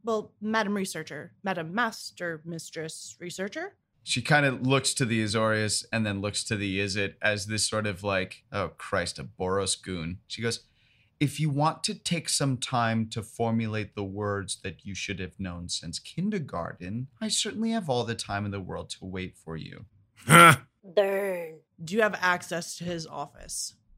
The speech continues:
Speaker 2: No.
Speaker 1: Safe access.
Speaker 2: He did not hold an office.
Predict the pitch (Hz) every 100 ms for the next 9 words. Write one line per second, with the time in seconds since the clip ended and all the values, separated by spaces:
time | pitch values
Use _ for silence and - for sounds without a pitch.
0 | _ _ _ - 135 160 202 107 - -
1 | - 165 - - - - - _ - -
2 | _ - 220 180 156 220 233 247 - -
3 | - - 190 214 156 139 - 160 208 -
4 | - - - -